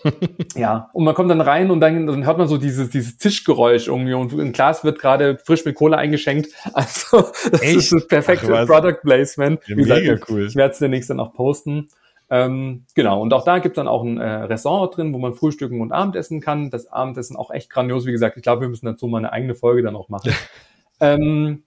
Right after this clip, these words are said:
Speaker 2: ja.
Speaker 1: Ja, du hast dir ja auch mehrere Stunden, äh, alles angucken
Speaker 2: Ja,
Speaker 1: dürfen,
Speaker 2: das
Speaker 1: ne?
Speaker 2: kann ich jetzt auch
Speaker 1: Das ist ja
Speaker 2: gar nicht
Speaker 1: echt
Speaker 2: so,
Speaker 1: ein Highlight,
Speaker 2: ich,
Speaker 1: ne?
Speaker 2: sonst, äh, ja,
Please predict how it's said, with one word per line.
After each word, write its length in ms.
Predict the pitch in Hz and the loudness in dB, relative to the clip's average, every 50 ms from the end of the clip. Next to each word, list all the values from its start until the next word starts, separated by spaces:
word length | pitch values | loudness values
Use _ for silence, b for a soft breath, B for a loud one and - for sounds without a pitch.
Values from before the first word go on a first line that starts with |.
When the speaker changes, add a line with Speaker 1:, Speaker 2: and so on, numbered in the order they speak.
| _ _ _ | _ _ _
Speaker 2:
ja. 180 | - 101 95 107 | 0 0 2 2
Speaker 1:
Ja, 60 | 123 | 2
du 100 | 123 117 | 2 2
hast 180 | 131 131 - | 2 2 2
dir 60 | - 139 | 2 4
ja 120 | 127 123 | 4 4
auch 140 | 123 - 95 | 4 2 2
mehrere 320 | 101 120 139 160 143 131 | 2 2 2 2 2 0
Stunden, 480 | 120 - - 147 160 143 131 127 120 85 | -2 -2 -2 -2 -2 -2 -4 -6 -6 -6
äh, 360 | 87 110 110 107 110 117 123 | -6 -6 -6 -8 -8 -8 -6
alles 260 | 95 117 123 110 120 | -6 -6 -8 -8 -10
angucken 400 | 110 139 131 - 131 113 107 101 147 | -10 -10 -10 -10 -10 -10 -4 2 2
Speaker 2:
Ja, 200 | 147 143 143 151 | 4 6 6 4
Speaker 1:
dürfen, 20 | |
Speaker 2:
das 100 | 143 120 | 2 2
Speaker 1:
ne? 40 | 117 | 0
Speaker 2:
kann 100 | 160 165 | 0 0
ich 80 | 165 143 | 2 2
jetzt 140 | 156 147 151 | 2 2 2
auch 100 | 139 - | 2 4
Speaker 1:
Das 40 | |
ist 0 | |
ja 60 | 143 131 | 2 2
Speaker 2:
gar 60 | 139 | 2
nicht 100 | 147 139 | 0 0
Speaker 1:
echt 60 | - | 0
Speaker 2:
so, 80 | - 139 | 2 4
Speaker 1:
ein 40 | 135 131 | 6 6
Highlight, 220 | 131 139 - 123 - | 6 4 4 0 -2
Speaker 2:
ich, 60 | 98 | -6
Speaker 1:
ne? 60 | 101 101 | -8 -8
Speaker 2:
sonst, 540 | - - 127 120 123 120 - - - - - | 0 0 0 0 0 -2 -8 -12 -14 -6 -2
äh, 480 | - 127 117 117 117 113 113 117 117 117 - - - | 0 2 4 4 4 2 2 0 -4 -6 -12 -14 -12
ja, 300 | 120 101 98 101 101 | -8 -8 -8 -8 -10